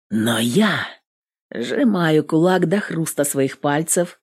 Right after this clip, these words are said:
и ублюдок снова взвывает. На глазах у него появляются слёзы.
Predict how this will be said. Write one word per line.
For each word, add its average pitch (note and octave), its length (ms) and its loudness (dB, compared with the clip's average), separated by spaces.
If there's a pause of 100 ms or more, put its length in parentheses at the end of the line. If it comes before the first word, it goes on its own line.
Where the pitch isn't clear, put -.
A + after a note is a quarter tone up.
(360)
и - 200 -4
ублюдок G3+ 560 2
снова C#3+ 500 0
взвывает. C#3 760 -2 (320)
На - 220 0
глазах G3 580 2
у F#3 40 4
него C#3+ 340 4
появляются C#3 680 0
слёзы. A#2+ 600 -2